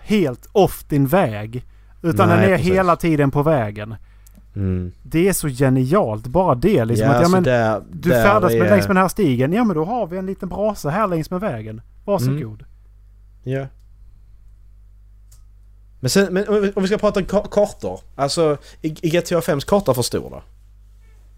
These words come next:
Speaker 1: Ib-,
Speaker 3: det tycker jag
Speaker 1: ibland.
Speaker 3: bara har, ja,
Speaker 2: Ibland
Speaker 3: ibland.
Speaker 2: är den det.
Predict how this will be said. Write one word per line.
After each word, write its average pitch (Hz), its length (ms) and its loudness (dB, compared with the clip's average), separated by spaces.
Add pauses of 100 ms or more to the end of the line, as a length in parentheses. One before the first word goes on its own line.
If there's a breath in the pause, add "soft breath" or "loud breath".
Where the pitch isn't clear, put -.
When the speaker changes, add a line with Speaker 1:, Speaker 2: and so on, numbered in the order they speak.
(680 soft breath)
Speaker 1:
Ib-, - 80 0
Speaker 3:
det 147 180 -2
tycker 156 80 -10
jag 175 80 2 (100)
Speaker 1:
ibland. 147 340 2
Speaker 3:
bara 120 200 -2
har, 120 280 -10 (380)
ja, 151 180 -8
Speaker 2:
Ibland - 20 0
Speaker 3:
ibland. 175 380 0
Speaker 2:
är 175 100 2
den 143 120 -2
det. 98 280 0